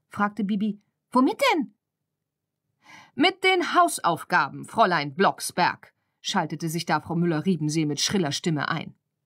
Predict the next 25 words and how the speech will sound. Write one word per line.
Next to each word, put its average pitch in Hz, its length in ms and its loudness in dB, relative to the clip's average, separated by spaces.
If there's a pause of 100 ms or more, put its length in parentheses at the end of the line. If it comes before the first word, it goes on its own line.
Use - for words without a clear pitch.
(380)
„Oh“, 320 180 2 (580)
sagte 175 360 -6
Bibi. 156 360 -6 (720)
Schnell 339 360 4
nahm 269 180 2
sie 247 80 -4
das 220 180 -4
Matheheft 240 460 -2
heraus 233 300 0
und 214 100 -2
schlug 220 200 -6
es - 160 -8
auf. - 300 -8 (480)
Wo - 80 -10 (100)
waren 254 260 2
denn 226 140 -2
diese 262 240 0
verflixten 233 600 -2
Hausaufgaben? - 720 -4 (840)
Äh, 226 120 4 (680)
natürlich, 170 680 -2 (220)
ganz 160 320 0
hinten. - 520 -12 (600)
Und 196 140 0
jetzt? 220 380 -4